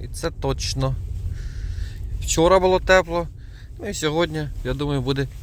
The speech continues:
іще тепліше. Так що, так що... так що... Це вже чудово. Абрикоси будуть. Будуть, люди добрі, абрикоси. Все буде добре.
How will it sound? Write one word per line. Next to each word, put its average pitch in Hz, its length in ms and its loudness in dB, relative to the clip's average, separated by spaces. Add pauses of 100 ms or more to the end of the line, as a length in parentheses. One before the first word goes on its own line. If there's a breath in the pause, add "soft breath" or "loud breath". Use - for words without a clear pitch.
іще 147 500 0 (200)
тепліше. - 500 -6 (2500 loud breath)
Так 226 260 6
що, 226 300 6 (3250 loud breath)
так 190 220 4
що... 196 280 2 (140)
так 185 220 2
що... 180 320 2 (840)
Це 185 200 4
вже 165 340 2
чудово. 131 600 2 (920 loud breath)
Абрикоси 175 600 4
будуть. 120 420 -2 (480 loud breath)
Будуть, 127 420 0
люди 113 160 0
добрі, 104 320 0
абрикоси. 120 560 -4
Все 160 240 2
буде 127 180 2
добре. 92 360 0